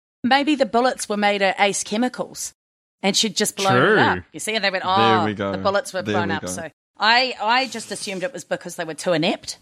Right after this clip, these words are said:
Speaker 1: because they seemed completely rubbish in everything. So
Speaker 2: We are talking about a city in which a guy has to dress up like a bat in order for crime to get sort of reduced to a normal level.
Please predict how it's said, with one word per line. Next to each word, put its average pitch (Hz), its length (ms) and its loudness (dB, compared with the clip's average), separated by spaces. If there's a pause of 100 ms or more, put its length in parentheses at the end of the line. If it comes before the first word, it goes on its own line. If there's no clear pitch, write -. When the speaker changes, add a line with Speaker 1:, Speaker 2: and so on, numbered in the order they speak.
(160)
Speaker 1:
because 165 380 0
they 151 240 0
seemed 165 400 -2
completely 190 520 -6 (160)
rubbish 240 440 0
in 185 220 -2
everything. 190 600 -2 (400)
So 160 540 4 (420)
Speaker 2:
We 180 160 2
are 180 140 4
talking 170 220 2
about 143 200 4
a 120 40 2
city 135 340 4
in 131 80 2
which 131 240 0
a 123 40 -6
guy 127 320 2
has 123 180 0
to 120 60 -6
dress 127 220 0
up 113 120 0
like 117 140 0
a 120 40 -2
bat 113 360 2
in 104 120 -2
order 110 260 2
for 110 160 -4
crime 113 300 4
to 107 80 -2
get 110 240 -2
sort 123 180 4
of 117 60 4
reduced 120 360 2
to 127 120 4
a - 20 4
normal 117 300 2
level. 135 340 2